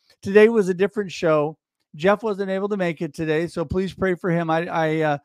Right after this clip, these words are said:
sure there was a good reason, uh, and, you know, this hardly ever happens to me, so that's,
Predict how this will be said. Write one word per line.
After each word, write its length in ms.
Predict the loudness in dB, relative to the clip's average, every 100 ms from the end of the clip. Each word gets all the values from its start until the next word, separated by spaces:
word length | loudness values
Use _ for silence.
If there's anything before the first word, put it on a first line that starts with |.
| _ -6
sure 240 | 2 4
there 180 | 4 2
was 160 | 0
a 40 | -2
good 200 | 0 0
reason, 600 | 0 -2 -2 -2 -2 -6 _ _
uh, 300 | 0 0 0 -4
and, 280 | -4 -4 -4
you 100 | -2
know, 60 |
this 200 | -2 -4 -2
hardly 360 | 0 2 0
ever 220 | 0 0
happens 500 | 2 2 2 -2 -10 -6
to 120 | -4
me, 180 | -4 -4
so 160 | -2
that's, 320 | 2 2 0